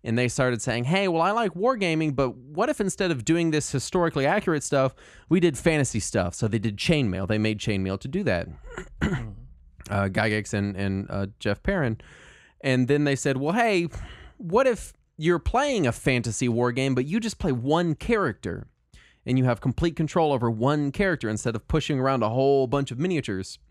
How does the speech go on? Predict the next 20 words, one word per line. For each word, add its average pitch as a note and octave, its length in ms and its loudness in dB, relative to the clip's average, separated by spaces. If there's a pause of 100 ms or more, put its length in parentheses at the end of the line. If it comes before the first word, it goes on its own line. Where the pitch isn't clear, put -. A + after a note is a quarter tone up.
(840)
Uh, A#2 420 2
and E3 140 2
then, F3 80 2
of D#3 100 -4
course, E3 280 2
the D3+ 100 0
game C#3 240 2
itself, - 720 -2
uh, A#2 220 2
D B2+ 200 2
and A#2+ 80 2
D, A#2+ 160 2
was A2 240 2
developed A#2 380 0
by A2+ 100 2
Gary B2 240 2
Gygax A2+ 480 0
and G#2 160 0
Dave G2 260 0
Arneson. D3 640 0